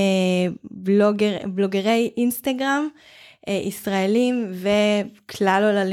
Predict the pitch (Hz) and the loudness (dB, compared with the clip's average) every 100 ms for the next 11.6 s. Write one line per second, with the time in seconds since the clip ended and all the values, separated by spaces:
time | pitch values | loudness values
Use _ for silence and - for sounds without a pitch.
0 | - 202 196 185 185 214 214 185 175 214 | -4 -2 -2 0 0 -2 -2 -6 0 2
1 | 196 175 - 185 202 202 - _ _ 196 | 2 -2 -4 0 0 -2 -8 _ _ -2
2 | 196 196 180 170 175 170 160 196 359 - | 0 0 0 -2 -4 -4 0 0 -2 -6
3 | _ _ - - _ 180 175 175 170 180 | _ _ -20 -20 _ 0 2 2 2 0
4 | 175 196 185 175 180 - 170 - 180 277 | 0 2 2 2 -2 -2 -4 0 0 0
5 | - - - - - - - _ _ _ | -4 -20 -20 -20 -20 -20 -20 _ _ _
6 | _ 214 285 247 240 240 247 202 - 302 | _ 0 2 2 0 0 0 0 0 2
7 | 349 370 - 202 190 196 214 - 240 220 | 2 0 -4 -4 -4 -4 -4 0 0 0
8 | 185 - 214 254 285 269 240 240 262 262 | -2 -4 -2 0 0 0 0 0 0 0
9 | 247 208 214 214 214 214 - 202 196 196 | 0 0 0 2 0 -2 -2 -2 -2 -2
10 | 196 196 214 208 226 208 208 - - - | -2 -2 -4 0 2 2 -2 -6 -12 -6
11 | 196 196 196 202 190 180 | -2 0 0 -2 -4 -4